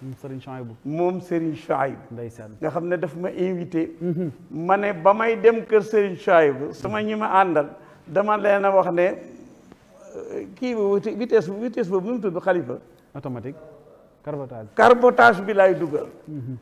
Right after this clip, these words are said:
Speaker 2: Ndax kër Serigne Chouaïbou kër xam-xam la.
Speaker 1: Ndeysaan.
Speaker 2: Waaw, ma, léegi-léegi benn waay ne ma,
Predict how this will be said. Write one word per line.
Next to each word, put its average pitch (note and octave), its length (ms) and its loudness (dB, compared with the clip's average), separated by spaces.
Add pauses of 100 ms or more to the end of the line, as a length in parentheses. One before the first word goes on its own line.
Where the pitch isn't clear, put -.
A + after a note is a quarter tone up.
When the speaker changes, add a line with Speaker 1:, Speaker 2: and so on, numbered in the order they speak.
(300)
Speaker 2:
Ndax E3 260 0
kër G3+ 180 0
Serigne G3+ 420 -6
Chouaïbou F3 460 -2
kër F#3 240 -4
xam-xam D3 600 -6
la. - 80 -16 (240)
Speaker 1:
Ndeysaan. A#2 420 -12 (400)
Speaker 2:
Waaw, E3+ 240 2
ma, F#3 280 -12
léegi-léegi G3+ 440 0
benn G3 220 -2
waay F#3 160 4
ne F3+ 100 -2
ma, E3+ 180 -4